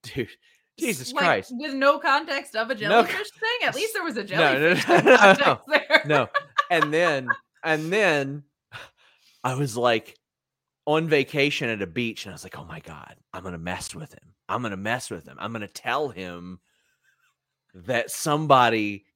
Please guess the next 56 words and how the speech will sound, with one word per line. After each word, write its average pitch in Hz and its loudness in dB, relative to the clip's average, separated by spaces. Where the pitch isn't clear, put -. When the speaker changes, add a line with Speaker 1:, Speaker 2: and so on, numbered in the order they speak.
Speaker 1:
got 131 -4
stung 143 -6
by 123 0
a 104 -2
jellyfish." 123 -2
And 139 2
I 135 4
was, 131 -2
like, 127 -2
gonna 127 -2
set 160 -2
it 139 -4
up 165 0
and 131 -14
be 135 -8
like 131 -8
that. 147 -8
And 110 -6
I 113 0
called 135 -6
him 123 -4
up, 127 -4
and 117 -8
I 104 -6
was 104 -8
like, 104 -8
"John, 139 6
you're 127 -2
gonna 135 2
be 127 -2
so 123 -2
proud 135 4
of 101 -2
me." 95 -10
And 110 -8
he 143 -8
just 135 -6
cuts 151 -6
me 139 -4
off, 127 -2
and 120 -12
he 110 -6
goes, 104 -6
"You 127 2
peed 202 6
on 143 10
her, 113 0
didn't 147 2
you?" 104 0
And 104 -10
I 95 -8
was 92 -12
like, 85 -8
Speaker 2:
<laughs> - -18
Oh, 277 -16
no. 311 -20